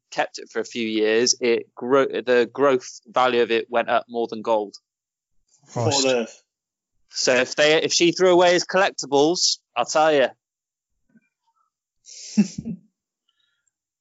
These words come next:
Speaker 3: Am I the arsehole for no longer giving a struggling neighbour food?
Speaker 1: Uh, well, it depends on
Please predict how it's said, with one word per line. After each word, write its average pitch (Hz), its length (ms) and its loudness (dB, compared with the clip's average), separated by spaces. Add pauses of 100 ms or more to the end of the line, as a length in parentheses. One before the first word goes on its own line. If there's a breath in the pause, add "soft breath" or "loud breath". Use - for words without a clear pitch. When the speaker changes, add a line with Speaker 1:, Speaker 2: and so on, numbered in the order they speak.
(120)
Speaker 3:
Am 165 200 0
I 196 100 4
the 160 160 0
arsehole 127 580 0
for 135 120 -2
no 139 240 4
longer 147 300 2
giving 117 500 0
a 113 80 -2
struggling 127 560 0
neighbour 117 320 2
food? 104 480 -4 (2500)
Speaker 1:
Uh, 175 420 4 (1080 loud breath)
well, 214 340 2
it 196 120 0
depends 208 380 -2
on 175 260 -2